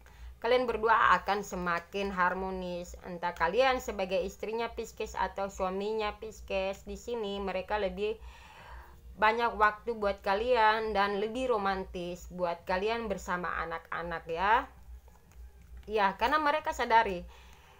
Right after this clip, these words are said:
akhir-akhir ini ya, mungkin dari dua bulan yang lalu, dari Oktober, November, mereka kurang berkomunikasi, banyak diam. Di sini di bulan Desember, pasangan kalian lebih romantis buat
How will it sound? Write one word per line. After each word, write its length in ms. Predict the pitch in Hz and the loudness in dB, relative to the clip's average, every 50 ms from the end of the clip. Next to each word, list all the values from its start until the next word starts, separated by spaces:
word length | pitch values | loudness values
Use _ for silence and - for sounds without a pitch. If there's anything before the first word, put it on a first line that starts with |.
| - - - | -20 -4 6
akhir-akhir 1120 | - 220 233 233 226 254 262 254 - - - 208 208 196 202 208 208 202 196 - - 220 | 8 8 8 8 6 0 0 0 2 4 4 4 4 2 -2 -4 -2 -2 -4 -4 -4 -4
ini 320 | 247 277 277 254 220 190 | -2 -2 0 0 0 2
ya, 240 | 190 190 220 262 285 | 4 6 6 6 4
mungkin 480 | 277 240 214 220 220 - - 254 240 220 | 2 0 -2 -4 -4 -2 -4 -2 -2 0
dari 480 | 202 190 175 165 165 165 202 226 226 | 2 2 2 2 0 -2 -4 -6 -6
dua 240 | 214 208 202 180 170 | -6 -2 -2 -2 -2
bulan 320 | 180 180 180 180 180 180 175 | -2 -4 -4 -4 -4 -4 -6
yang 160 | 170 170 165 | -6 -6 2
lalu, 720 | 170 202 247 311 294 269 262 254 254 254 254 254 254 233 | 6 6 6 6 6 2 0 2 2 0 0 0 0 0
dari 240 | 185 156 156 170 165 | -2 -2 -2 -2 -4
Oktober, 640 | - 170 - - 185 185 185 190 180 180 180 180 180 | -4 -6 -4 -2 -2 0 0 2 2 2 2 2 0
November, 560 | 185 175 175 175 - 180 196 202 185 185 185 | -2 -4 -6 -6 -4 -4 -2 0 0 -2 -2
mereka 400 | 190 185 175 175 175 - 214 214 - - | -2 -2 -4 -4 -2 -2 -2 -2 -2 -6
kurang 480 | 196 180 165 180 196 202 208 214 214 196 - - - - - - - - - - | -6 -4 2 4 4 4 4 0 -4 -10 -14 -20 -20 -20 -18 -18 -18 -18 -16 -8
berkomunikasi, 1200 | 185 202 190 190 190 - 196 196 196 185 185 185 185 - 226 233 269 262 - - 240 233 233 233 | -2 -2 0 0 0 -2 -2 -2 0 -2 -2 -4 -2 4 4 4 4 2 -2 -8 -8 -6 -6 -4
banyak 400 | 220 196 175 175 175 170 175 - 196 220 | -2 -2 -2 0 -2 -4 -6 -6 -6 -6
diam. 400 | 247 262 240 214 214 208 208 208 | 0 2 4 4 4 2 -2 -4
Di 80 | 214 202 | -8 -8
sini 240 | - 269 294 302 | -6 -6 -6 -2
di 80 | 262 269 | -2 -2
bulan 240 | 214 202 214 226 220 | 0 0 -2 0 -2
Desember, 800 | 214 202 196 - 220 226 220 190 165 151 151 - - - - 175 - | -4 -4 -4 -6 -6 -4 -4 -4 -4 -4 -6 -8 -8 -6 -8 -6 -4
pasangan 400 | - 202 202 220 202 202 202 196 | -4 -4 -4 -4 -4 -4 -6 -4
kalian 320 | - 180 180 202 214 220 214 | -4 -2 -2 0 -2 -2 -2
lebih 320 | 208 208 226 254 262 226 | -4 -4 -2 0 0 2
romantis 640 | 202 190 185 175 175 170 - - 165 160 - - - - - | 2 0 0 -2 -2 -4 -8 -10 -10 -10 -12 -16 -20 -16 -8
buat 400 | 190 190 202 202 208 214 214 | -4 0 2 4 4 4 4